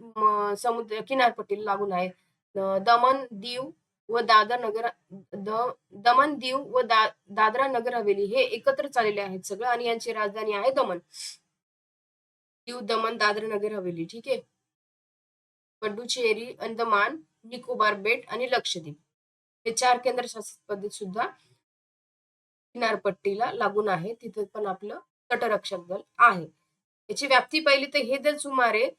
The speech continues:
सात हजार पाचशे स-, सोळा किलोमीटर किनारपट्टी आणि वीस लाख चौरस किलोमीटर पेक्षा जास्त विशेष आर्थिक क्षेत्राचे, अ, रक्षण करते.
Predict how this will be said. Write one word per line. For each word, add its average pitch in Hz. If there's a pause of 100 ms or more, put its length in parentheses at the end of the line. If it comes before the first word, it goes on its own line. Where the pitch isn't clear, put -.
(160)
सात 294
हजार 262
पाचशे 262
स-, - (560)
सोळा 294
किलोमीटर 277
किनारपट्टी 262
आणि 226
वीस 262
लाख 294
चौरस 262
किलोमीटर 247
पेक्षा 240
जास्त 233
विशेष 240
आर्थिक 220
क्षेत्राचे, 233 (680)
अ, 196
रक्षण 226 (720)
करते. 185